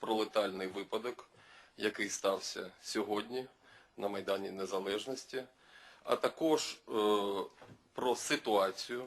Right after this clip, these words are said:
в Україні щодо захворюваності на гостру респіраторну вірусну інфекцію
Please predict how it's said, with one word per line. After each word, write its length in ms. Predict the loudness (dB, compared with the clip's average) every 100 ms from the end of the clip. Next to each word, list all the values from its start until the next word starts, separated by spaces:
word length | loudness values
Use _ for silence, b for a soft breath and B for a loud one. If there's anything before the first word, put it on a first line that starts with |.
| -10
в 80 | -8
Україні 520 | -2 0 0 -2 -2
щодо 400 | -2 -2 -2 -2
захворюваності 1080 | 0 0 0 0 0 0 0 -4 -10 -10 -10 -10 b b b -8
на 200 | 0 2
гостру 540 | 2 0 -2 -2 -4
респіраторну 680 | -4 -6 -6 -6 -6 -6 -6
вірусну 380 | -6 -6 -8 -12
інфекцію 580 | -6 -6 -6 -6 -8